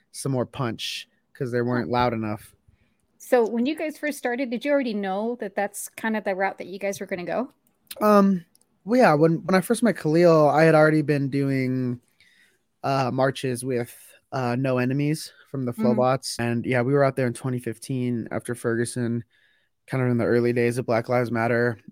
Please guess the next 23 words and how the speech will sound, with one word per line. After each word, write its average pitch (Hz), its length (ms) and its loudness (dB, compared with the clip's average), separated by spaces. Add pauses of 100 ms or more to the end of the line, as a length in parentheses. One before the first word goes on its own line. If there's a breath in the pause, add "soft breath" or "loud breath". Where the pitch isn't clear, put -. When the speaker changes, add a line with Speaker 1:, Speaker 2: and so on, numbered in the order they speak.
(180)
Speaker 2:
Mm-hmm. - 60 -4 (320)
Speaker 1:
And, 117 200 -4
uh, 73 180 -6 (240)
it 131 40 -4
was 139 140 -4
clear, 127 300 -4
you 120 140 -4
know, 117 160 -4
that 117 140 -2
I 117 100 -2
could 123 280 -8 (320)
bring 123 180 0
a 120 60 0
saxophone 113 600 -6
and 110 160 -8 (540 soft breath)
be 139 200 0
acoustically 123 560 -4
loud 117 360 4
and 113 100 -2
help 117 160 -2
support, - 560 -4 (520)
you 151 140 -4
know, 92 320 -6